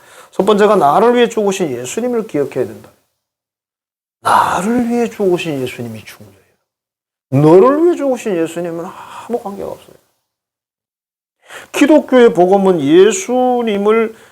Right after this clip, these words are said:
우리 죄를 용서하시는 십자가의 구세주 예수님을 믿어야 되고, 그다음에 삼 일 후에 부활하셔서 영생하시는 그 예수님을 믿지 않으면 아무것도 없는 거죠. 근데 많은 사람들이 그냥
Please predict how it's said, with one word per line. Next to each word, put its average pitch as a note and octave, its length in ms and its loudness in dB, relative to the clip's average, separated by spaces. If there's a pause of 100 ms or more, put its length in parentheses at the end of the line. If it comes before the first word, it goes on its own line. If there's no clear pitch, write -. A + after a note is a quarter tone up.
(120)
우리 F#3+ 360 -2
죄를 F3 480 4
용서하시는 D#3+ 720 -4
십자가의 F3 720 0
구세주 D3+ 480 -4
예수님을 C3 440 -6
믿어야 A2+ 320 -6
되고, G2+ 380 -16 (480)
그다음에 G#3+ 360 2
삼 - 320 -4
일 A#3 100 4
후에 A3 300 4
부활하셔서 E3+ 840 2
영생하시는 G3 1000 -2
그 E3 140 2
예수님을 D3 440 -4
믿지 D3+ 280 -6
않으면 F3 500 -6 (380)
아무것도 B3+ 380 2
없는 B2+ 220 -2
거죠. - 160 -20 (1700)
근데 A#3 160 4
많은 A#3 540 4
사람들이 G3 500 -2
그냥 F3+ 340 -2